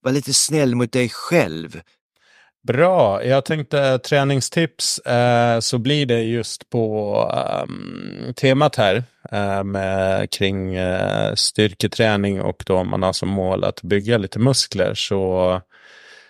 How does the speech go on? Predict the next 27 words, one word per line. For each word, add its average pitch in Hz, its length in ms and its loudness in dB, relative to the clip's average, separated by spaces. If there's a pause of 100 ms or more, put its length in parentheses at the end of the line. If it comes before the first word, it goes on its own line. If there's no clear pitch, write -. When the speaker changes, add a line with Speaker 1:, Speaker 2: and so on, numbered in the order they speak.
(160)
Speaker 2:
eh, 98 340 -6
ett, - 520 -4 (140)
kontinuitet. 123 880 2 (420)
Du 104 80 -12
behöver 107 260 0
få 107 180 -2
till 101 200 -4
en 101 140 -4
regelbundenhet. 101 880 -2
Sen 120 160 -2
om 120 120 -2
det 120 80 4
är 127 320 2 (440)
en 147 280 2
gång 135 180 4
i 135 60 6
veckan 131 420 2
där 120 120 2
du 120 60 -2
bränner 120 420 0
på 117 220 -2
med 113 240 -4
allt, 135 560 -4 (100)
eller 117 300 0
om 123 100 0
det 117 140 2
är 113 140 0